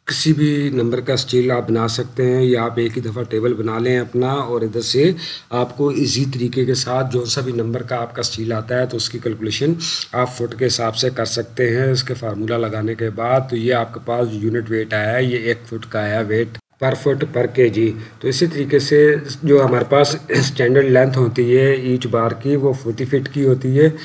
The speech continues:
forty feet multiplied by आप unit weight करेंगे तो आपका forty feet के अंदर जो एक standard length होती है आपकी फीट्स के अंदर, उसका, उसकी bar का weight आ जाएगा एटीन पॉइंट एट एट। इसी तरीके से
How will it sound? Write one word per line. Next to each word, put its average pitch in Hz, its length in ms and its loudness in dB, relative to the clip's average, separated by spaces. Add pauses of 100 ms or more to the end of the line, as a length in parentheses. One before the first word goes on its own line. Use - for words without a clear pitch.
(340)
forty 131 240 4
feet 151 240 4
multiplied 123 640 4
by 131 200 8
आप 123 320 0
unit 123 260 2
weight 127 220 6
करेंगे 127 400 4
तो 135 120 0
आपका 117 360 0
forty 131 340 -2
feet 131 280 0
के 135 60 2
अंदर 123 220 2
जो 127 180 2
एक 120 140 -2
standard 120 400 -2
length 120 280 0
होती 123 340 0
है 131 140 6
आपकी 120 260 0
फीट्स 120 320 -2
के 127 140 0
अंदर, 127 320 4 (520)
उसका, 139 280 2
उसकी 135 760 -6 (100)
bar 123 180 4
का 135 160 2
weight 120 260 4
आ 117 140 2
जाएगा 127 580 2
एटीन 123 420 0
पॉइंट 135 380 2 (640)
एट 131 220 2
एट। 147 260 6 (460)
इसी 131 180 -2
तरीके 127 320 -4
से 139 160 2